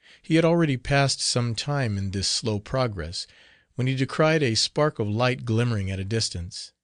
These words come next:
Guided by this observation, and having drawn his sword, he bent his steps towards the place whence the beam seemed to be emitted. It proceeded from the lamp which flamed before Saint Clair's statue.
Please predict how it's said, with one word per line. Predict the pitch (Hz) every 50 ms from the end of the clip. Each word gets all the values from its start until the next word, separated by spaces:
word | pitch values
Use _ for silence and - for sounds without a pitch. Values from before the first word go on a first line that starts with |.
| _ _ _ _ _ _ _ _ _ _ _ _ _ _ _ _ - 101
Guided | 98 107 113 123 123 120 117
by | 113 110 113
this | 113 110 - -
observation, | 117 117 120 113 110 101 113 113 117 - - - 139 139
and | 131 101 95 95 95 98 - _ - - _ _
having | - - 143 143 139 131
drawn | 113 127 135 139 135 131
his | 123 110 -
sword, | - - 143 123 107 95 92 107 - _ - _ _
he | - - 135
bent | 120 117 139 151 165 156
his | - 156 143 -
steps | - - 143 139 139 -
towards | - - - 113 110 117 123 113 101 -
the | - 92
place | - - 104 90 85 98 104 - - - _ _ _ _ _ _
whence | - 98 101 - -
the | - 87
beam | 87 95 107 104 101 98 98
seemed | 95 - - 98 98 95 92 -
to | 104
be | 95 101 98
emitted. | 104 113 120 110 92 80 78 87 - _ _ _ _ _ _ _ _ _ _ _ _ _ _ _ _ _ _ _ - - - - - - _ _ _ _ _ _
It | - 131 -
proceeded | 151 139 - - 202 175 175 160
from | - 170 151 143
the | 131
lamp | 123 123 135 139 135 131 139 147
which | 120 110 107 - -
flamed | - - 143 131 131 131 123 117 107
before | 101 104 101 - 113 101 98
Saint | - - 110 101 101 - -
Clair's | - - 113 104 95 87
statue. | - - - 120 113 113 - - - 90 87